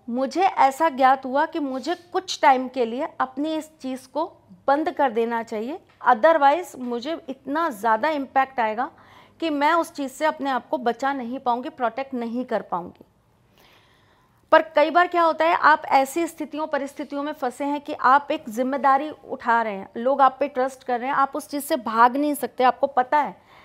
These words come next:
तब भी आप उस चीज़ से पीछे नहीं हट सकते। मेरे पास एक बहुत इमरजेंसी केस आ गया जो मुझे लेना ही पड़ा, मैं चाहकर भी उसे अवॉइड नहीं कर पाई।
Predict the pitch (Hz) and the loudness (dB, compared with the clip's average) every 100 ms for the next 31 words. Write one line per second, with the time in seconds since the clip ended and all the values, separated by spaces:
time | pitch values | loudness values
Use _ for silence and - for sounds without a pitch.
0 | _ - 262 233 330 320 311 311 294 277 | _ -4 -2 4 4 4 0 -8 -10 -8
1 | 339 339 285 262 302 277 262 214 196 185 | -8 -6 -6 -6 -6 -4 -4 -8 -10 -14
2 | 185 - - _ _ _ _ _ _ _ | -14 -16 -20 _ _ _ _ _ _ _
3 | _ - 262 302 294 339 359 262 226 247 | _ -2 2 4 4 2 2 -6 -8 -8
4 | 311 339 311 269 285 285 277 269 262 254 | -6 -4 -2 -2 0 -2 -4 -4 -2 -2
5 | 254 233 277 285 285 262 269 294 226 233 | -2 -2 -4 -4 -6 -6 -4 -4 -2 -2
6 | 254 254 277 - 226 180 - _ _ _ | -4 -6 -8 -4 -4 -4 -12 _ _ _
7 | 247 254 269 - 269 320 302 277 311 - | -10 -8 -8 -8 -2 -2 -2 -4 -2 2
8 | 240 240 240 226 240 220 196 196 - | 4 4 2 0 -8 -6 -8 -8 -12